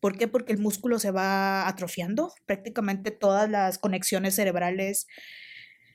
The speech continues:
eh, van perdiendo su, su, sus conexiones y, y, pues, empieza a haber ahí los deterioros, ¿no? Mi hijo tuvo un proceso regresivo de casi,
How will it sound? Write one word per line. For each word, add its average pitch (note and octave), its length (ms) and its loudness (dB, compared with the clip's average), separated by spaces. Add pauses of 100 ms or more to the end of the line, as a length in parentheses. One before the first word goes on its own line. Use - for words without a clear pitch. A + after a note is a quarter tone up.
(280)
eh, F3 840 0
van G3 200 -2
perdiendo G3 520 0
su, E3+ 680 -2
su, E3+ 760 -2
sus F#3+ 220 -2
conexiones F#3+ 720 -2
y, F#3 360 -2
y, F3 460 -2 (260)
pues, F#3+ 200 -2
empieza F#3 520 -2
a F#3 60 2
haber E3+ 240 -2
ahí F3 320 -2
los F3+ 160 0
deterioros, E3 600 -6
¿no? G3 200 -14 (880)
Mi G#3+ 180 2
hijo G#3+ 180 -4
tuvo G#3 140 -2
un G#3 120 0
proceso - 360 -2
regresivo G3+ 500 -2
de G#3 320 -4 (1080)
casi, F#3+ 600 -4